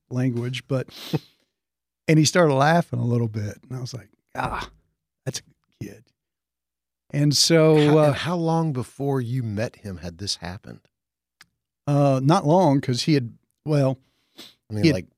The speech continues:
Speaker 2: days, weeks?
Speaker 1: No, it had been, it had been, uh, probably about two weeks, because he was evacuated out, he had surgeries, and he was in a condition to where he could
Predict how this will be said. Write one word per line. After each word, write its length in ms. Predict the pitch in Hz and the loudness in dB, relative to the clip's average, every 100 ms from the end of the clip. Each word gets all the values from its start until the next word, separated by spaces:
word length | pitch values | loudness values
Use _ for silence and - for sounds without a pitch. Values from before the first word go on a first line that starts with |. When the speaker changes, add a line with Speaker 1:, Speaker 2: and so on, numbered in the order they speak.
| _ _ _ - | _ _ _ -12
Speaker 2:
days, 420 | 110 113 139 143 110 | -4 -2 0 -2 -4
weeks? 380 | 117 151 - | -2 -4 0
Speaker 1:
No, 400 | 151 156 156 147 | 2 4 4 4
it 100 | 147 | 2
had 140 | 143 131 | 0 0
been, 420 | 160 156 143 120 - _ _ _ _ _ _ 151 | 2 2 2 -2 -8 _ _ _ _ _ _ -2
it 100 | 143 | 0
had 220 | 127 120 | -2 0
been, 420 | 151 147 139 135 | 2 4 4 4
uh, 440 | 135 131 131 117 113 _ _ _ _ _ _ _ _ _ _ _ _ _ _ _ _ _ _ | 2 0 -2 -6 -12 _ _ _ _ _ _ _ _ _ _ _ _ _ _ _ _ _ _
probably 300 | 180 240 240 | -4 0 2
about 280 | 175 143 - | 2 0 -2
two 240 | - 165 | -4 0
weeks, 520 | 135 131 127 120 - - | 2 2 2 0 -6 -4
because 580 | 135 123 139 127 120 - _ _ _ _ _ | -6 -4 -4 -4 -6 -12 _ _ _ _ _
he 60 | 135 | 0
was 100 | 120 | 2
evacuated 640 | 123 147 151 139 135 127 | 2 2 2 2 2 2
out, 360 | 127 127 120 - | 0 0 -4 -4
he 100 | 135 | -4
had 100 | 135 | -2
surgeries, 600 | - 135 123 120 117 117 | -2 -2 -2 -2 -2 -2
and 100 | 113 | 0
he 100 | 131 | 0
was 240 | 120 - | -2 -4
in 160 | 151 135 | 0 0
a 80 | 123 | 0
condition 540 | 127 123 131 - 127 | -2 0 0 -2 -4
to 80 | 127 | -4
where 280 | 123 120 120 | -4 -6 -8
he 280 | - 135 127 | -8 -8 -8
could 320 | - 113 | -10 -12